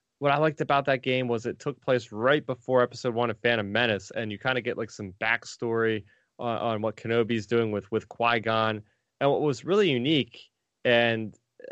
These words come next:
definitely intuitive design was, like, the right analog stick would be the way you swing your lightsaber rather than, like, press, like,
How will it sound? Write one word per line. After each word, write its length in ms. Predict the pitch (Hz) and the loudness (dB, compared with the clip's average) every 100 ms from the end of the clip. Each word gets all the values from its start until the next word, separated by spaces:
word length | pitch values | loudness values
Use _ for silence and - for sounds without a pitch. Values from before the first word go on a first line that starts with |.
| - - _ _ | -18 -20 _ _
definitely 360 | - 151 - 143 | 0 0 0 -2
intuitive 600 | 113 - 170 156 123 98 | -4 -2 0 2 2 0
design 480 | - 101 139 127 113 | -4 0 2 2 0
was, 300 | 113 104 - | -2 -2 -4
like, 220 | 123 113 | -6 -4
the 100 | - | -6
right 280 | 104 123 135 | 0 2 2
analog 540 | - 139 131 104 104 101 | -2 -2 0 0 -2 -4
stick 560 | - - 101 95 - - _ _ _ - | -8 -2 -2 -2 -12 -20 _ _ _ -16
would 320 | 123 120 117 | 0 4 4
be 500 | 101 120 120 117 101 _ | 2 2 2 2 -2 _
the 80 | - | -6
way 180 | 113 123 | 2 4
you 140 | 120 | 2
swing 300 | 107 - 120 | -2 -8 -6
your 140 | 117 104 | -4 -2
lightsaber 500 | 113 117 135 131 123 | -2 -2 -4 -4 0
rather 240 | 113 113 | 0 0
than, 160 | 107 110 | -4 -4
like, 180 | 104 - | -6 -8
press, 320 | - 127 117 | -2 -2 -2
like, 160 | 110 | -6